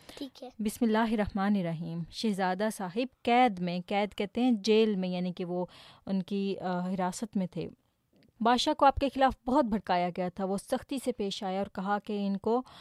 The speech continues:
Speaker 2: अरक के किले में कैद कर दो। ये एक बहुत बड़ा किला था जिसके हिस-, एक हिस्से में खुद बादशाह रहता था। अ, सख्ती का मतलब होता है कि बहुत ज़्यादा उससे एंग्री हो गया था, उनसे एंग्री हो गया था। और
Speaker 1: कैसे?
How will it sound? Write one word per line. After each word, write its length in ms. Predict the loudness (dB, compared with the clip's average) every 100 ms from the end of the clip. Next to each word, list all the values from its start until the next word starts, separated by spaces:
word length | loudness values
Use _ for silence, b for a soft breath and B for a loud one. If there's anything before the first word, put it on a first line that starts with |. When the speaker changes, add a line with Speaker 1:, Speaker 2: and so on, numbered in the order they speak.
| B B 0
Speaker 2:
अरक 260 | 2 2 -2
के 80 | -6
किले 320 | -4 -2 0
में 280 | 0 -2 -4 b b b _
कैद 260 | 2 2 2
कर 200 | -2 -4
दो। 180 | -4 -4
ये 100 | -4
एक 80 | -4
बहुत 340 | -2 0 0 2
बड़ा 160 | 0
किला 300 | 0 0 0
था 180 | 0 -4
जिसके 300 | -4 -4 -4
हिस-, 220 | -4 -4 -2
एक 200 | -2 -2
हिस्से 380 | -6 -6 -2 0
में 120 | 2
खुद 180 | 2 -2
बादशाह 420 | 0 -2 -2 -2
रहता 320 | -4 -4 -8 -10
था। 300 | -10 -12 -16 B B B B B B B B B _ _ -6
अ, 140 | -4
सख्ती 320 | -2 -4 -4 0
का 100 | 2
मतलब 220 | 2 0
होता 200 | -2 -2
है 40 |
कि 120 | -4
बहुत 260 | 0 2 2
ज़्यादा 240 | 0 -2
उससे 340 | -4 -4 -6 -2
एंग्री 340 | 2 2 0 0
हो 120 | 0
गया 140 | -2
था, 140 | -4 -4
उनसे 280 | -6 -4
एंग्री 280 | -4 -2 0
हो 120 | 0
गया 160 | 0 -4
था। 120 | -6
और 180 | -4 -4
Speaker 1:
कैसे? 320 | -4 -6 -8